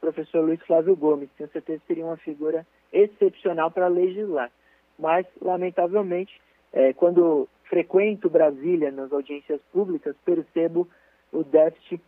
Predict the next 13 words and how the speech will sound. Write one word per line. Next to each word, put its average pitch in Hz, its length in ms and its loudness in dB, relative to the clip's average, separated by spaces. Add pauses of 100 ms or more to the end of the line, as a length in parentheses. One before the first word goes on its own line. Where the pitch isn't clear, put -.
(360)
é, 131 240 6
de 135 260 -8
conhecimento 175 800 -2
técnico 160 520 0
da 165 120 4
própria 208 440 2
lei 165 320 0
em 170 160 -6
vigor 175 500 -2 (420)
e 175 140 -6
da, 196 240 4 (180)
da 165 140 4
repercussão 214 1200 -2